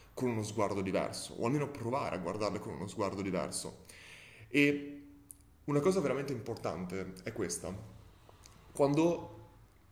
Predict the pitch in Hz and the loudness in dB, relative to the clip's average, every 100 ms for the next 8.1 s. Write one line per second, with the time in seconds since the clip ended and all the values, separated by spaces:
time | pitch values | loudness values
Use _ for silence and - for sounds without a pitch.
0 | - - 117 113 110 113 127 131 104 98 | -16 -2 2 4 2 -2 -4 -4 0 0
1 | 101 92 73 90 - - - - - - | 2 0 0 -4 -12 -18 -20 -20 -20 -20
2 | - - - - 202 175 151 156 117 117 | -20 -20 -20 0 4 6 4 2 -2 -4
3 | 117 127 110 107 123 127 - 127 123 120 | 0 0 2 0 0 0 0 0 0 0
4 | - 127 117 120 110 123 110 - - 117 | -4 -4 0 2 0 0 0 -2 -4 -6
5 | 107 - - - - - - - - _ | -6 -10 -14 -18 -20 -20 -20 -20 -20 _
6 | 147 156 - 113 104 101 107 120 - - | 2 2 0 -4 -4 0 0 0 -6 -16
7 | - 113 113 123 113 - - 120 110 110 | -6 -4 -2 -4 -4 -6 -4 0 0 0
8 | 110 | -4